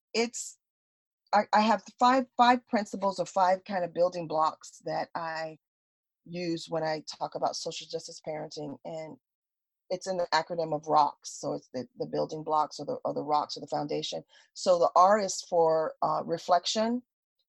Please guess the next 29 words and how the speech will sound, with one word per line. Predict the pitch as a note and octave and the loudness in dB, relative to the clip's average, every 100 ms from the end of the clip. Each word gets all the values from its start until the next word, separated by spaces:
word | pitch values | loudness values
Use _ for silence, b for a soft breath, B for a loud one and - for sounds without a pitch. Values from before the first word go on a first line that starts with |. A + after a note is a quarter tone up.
| _ _ | _ _
And, | F#3 F3 | 4 4
like, | F3 F3 - | 4 2 2
it's | G3 | -4
hard | - A#3 B3+ | 4 6 6
to | B3+ | 2
parent | - - G3+ A3 C#4 - - _ _ | -4 -2 4 4 2 -2 -10 _ _
without | F#3 F#3+ F#3 - | 4 8 8 8
looking | F#3 A3 F3+ | 6 6 6
back | F3+ F3+ | 8 8
to | - | 2
see | - F#3 | -6 -4
how | F3+ D#3+ - | 2 2 6
our | D#3+ D#3+ | 6 6
own | D#3+ E3 | 6 4
childhood | F3 F3+ E3 F#3 F3+ | 2 4 4 2 -2
experiences | E3+ - F3 E3+ F3+ F#3 F3 - _ _ _ | -4 -2 0 0 -2 -2 -2 -2 _ _ _
have, | - E3+ D#3 - - | 0 2 2 0 -8
um, | D#3+ D#3+ - | -8 -2 0
impacted | F3+ F#3 F3+ - - | 2 2 -2 -4 -6
the | |
way | F3 F3 | 0 0
we | F3+ | 0
show | - E3+ F3 | 0 2 2
up | - | 2
for | F#3 | -2
our | |
kids | F3+ F#3 F#3 | -2 -6 -8
every | F#3+ G3 | -8 -8
day. | G3 G3 A3 | -2 -2 -2